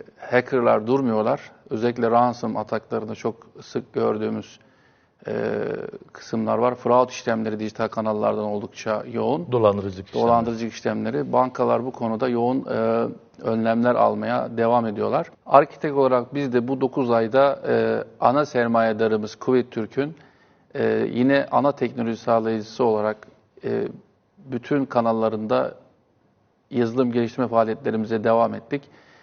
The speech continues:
Speaker 1: E, etkin rol oynadık. Burada Türkiye ülkemizde iki lisanslı dijital bankanın açılışında etkin rol oynadık. Tom Dijital ve Hayat Finans faaliyet izinlerini B D D K'dan aldılar. Hayat Finans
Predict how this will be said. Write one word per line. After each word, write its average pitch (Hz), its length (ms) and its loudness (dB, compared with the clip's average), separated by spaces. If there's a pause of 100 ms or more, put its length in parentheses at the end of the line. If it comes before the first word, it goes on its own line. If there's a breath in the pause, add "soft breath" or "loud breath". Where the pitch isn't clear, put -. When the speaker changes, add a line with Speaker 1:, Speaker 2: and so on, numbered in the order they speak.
(340 soft breath)
Speaker 1:
E, 117 420 0 (640)
etkin 127 320 0
rol 110 240 2
oynadık. 107 340 -2 (100)
Burada 131 340 0
Türkiye 131 400 0 (260)
ülkemizde 120 720 0
iki 127 500 0 (640)
lisanslı 117 540 0
dijital 117 380 -2
bankanın 113 360 -2
açılışında 110 640 -4
etkin 107 320 -4
rol 107 200 -2
oynadık. 107 580 -6
Tom 117 280 -4 (640 soft breath)
Dijital 113 420 0
ve 117 60 -2
Hayat 113 340 0
Finans 113 500 -4
faaliyet 113 560 0
izinlerini 107 580 -2
B 107 120 4
D 107 120 2
D 107 80 2
K'dan 104 300 -4
aldılar. 113 440 0
Hayat 113 300 0
Finans 110 340 -6